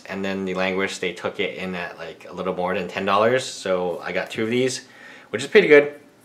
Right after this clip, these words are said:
And now I have four, um, of these cards, and these are the most hard. And I'm not too worried about, they're the most c-,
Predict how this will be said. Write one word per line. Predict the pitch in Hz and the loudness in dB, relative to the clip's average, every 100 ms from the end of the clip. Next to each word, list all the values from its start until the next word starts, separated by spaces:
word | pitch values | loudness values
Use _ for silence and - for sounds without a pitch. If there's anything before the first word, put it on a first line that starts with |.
| _ _ _ _ _ _ - - - - - | _ _ _ _ _ _ -20 -20 -20 -16 0
And | 110 110 | 2 6
now | 110 | 6
I | 107 | 6
have | - | 4
four, | 127 127 127 127 - - _ _ _ _ _ _ | 6 8 8 4 -4 -20 _ _ _ _ _ _
um, | 107 104 101 95 92 90 87 87 - - - - - | -4 -2 0 2 0 0 -4 -8 -16 -20 -20 -20 -14
of | 104 | -6
these | 107 113 | -2 0
cards, | - 139 - - - - _ _ _ - | 4 6 6 0 -16 -20 _ _ _ -6
and | 110 | -4
these | 110 113 | -4 0
are | 110 | 2
the | 101 101 | 2 0
most | 90 101 104 | 2 4 2
hard. | - 104 117 127 - | 4 6 6 4 -2
And | - 143 | 4 6
I'm | 165 | 8
not | 202 190 | 6 6
too | - | 4
worried | 160 135 131 | 8 10 10
about, | 127 117 - - - | 10 8 4 -10 -2
they're | 135 | 2
the | 143 | 6
most | 131 123 | 6 4
c-, | - | 0